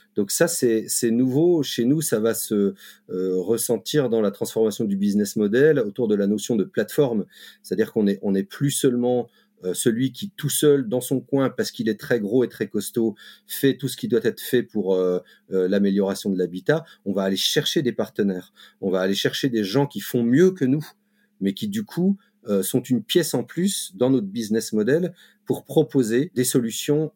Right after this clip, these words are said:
aux habitants. Et donc, si je tire ce fil-là, aller chercher des partenaires, c'est pas seulement leur proposer un deal financier, c'est leur donner envie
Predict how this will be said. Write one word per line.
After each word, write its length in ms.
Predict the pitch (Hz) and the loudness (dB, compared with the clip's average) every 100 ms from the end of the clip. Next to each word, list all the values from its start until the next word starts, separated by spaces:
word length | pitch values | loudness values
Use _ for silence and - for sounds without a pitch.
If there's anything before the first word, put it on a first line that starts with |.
| - | 0
aux 180 | 127 | 0
habitants. 380 | 120 110 104 95 _ - | 2 -2 -4 -8 _ -2
Et 120 | 110 | 0
donc, 440 | 104 139 131 117 - | 4 2 0 -8 -8
si 220 | - - | -8 -4
je 100 | 117 | -2
tire 300 | 120 - 151 | -2 -2 -2
ce 140 | - 107 | -2 -6
fil-là, 560 | - 104 117 147 190 190 _ _ _ | -2 -2 0 0 -2 -8 _ _ _
aller 200 | 123 139 | 0 2
chercher 320 | 139 131 131 | 2 0 0
des 80 | 113 | -2
partenaires, 800 | 104 107 - 113 131 170 143 101 _ - | -2 -6 -2 0 2 2 0 -2 _ -8
c'est 260 | - - | -4 0
pas 80 | 185 | 0
seulement 340 | - 139 139 | 2 2 2
leur 140 | 127 110 | 2 0
proposer 380 | - 104 110 107 | -4 0 0 2
un 100 | 101 | 0
deal 220 | 104 101 | -2 -4
financier, 640 | - 110 131 - 170 143 - _ _ | -2 -2 0 0 0 0 -4 _ _
c'est 180 | - 113 | -2 2
leur 160 | 113 | 2
donner 360 | 98 110 151 147 | 2 4 6 4
envie 540 | 127 120 107 139 196 | 4 0 -2 -2 -4